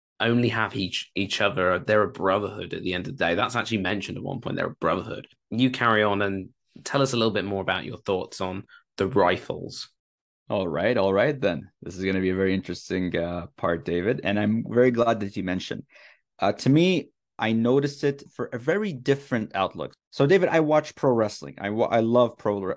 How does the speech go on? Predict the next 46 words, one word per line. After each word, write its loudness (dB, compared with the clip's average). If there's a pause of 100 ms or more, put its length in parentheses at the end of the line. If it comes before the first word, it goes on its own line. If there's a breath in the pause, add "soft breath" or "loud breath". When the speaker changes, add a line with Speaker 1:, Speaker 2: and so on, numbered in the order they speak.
Speaker 2:
pro 0
wrestling 0
so -8
much, -6
especially 2
the 0
British -2
wrestling. -6 (280)
One 4
of -2
the, 2
uh, 4
promotions -2
I 2
was, -4
uh, -4
watching, -2
uh, -4
like, -4
earlier, 4
uh, -8 (420)
throughout 2
in -6
high -2
school, -2
it 2
was, -8
uh, 2
called -2
Jakar, 2
and 0
there 2
was -4
a -6
wrestler -2
named -4
Eddie -4
Kingston, -4
and -6
he 0
had 0
a 0
world 2
championship, -2 (180)
uh, 2
that -2